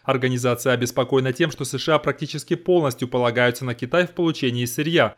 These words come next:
которое является критически важным для американской оборонной сферы. Вместо складирования она предлагает развивать индустрию добычи редкоземельных металлов в С Ш А.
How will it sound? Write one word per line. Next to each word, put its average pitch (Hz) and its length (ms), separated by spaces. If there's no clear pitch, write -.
которое 131 360
является 139 500
критически 147 560
важным 135 460
для 143 100
американской 117 640
оборонной 117 560
сферы. 110 480
Вместо 123 360
складирования 123 720
она 123 140
предлагает 123 580
развивать 151 540
индустрию 151 580
добычи 127 400
редкоземельных 123 800
металлов 123 420
в - 60
С - 160
Ш - 180
А. 120 240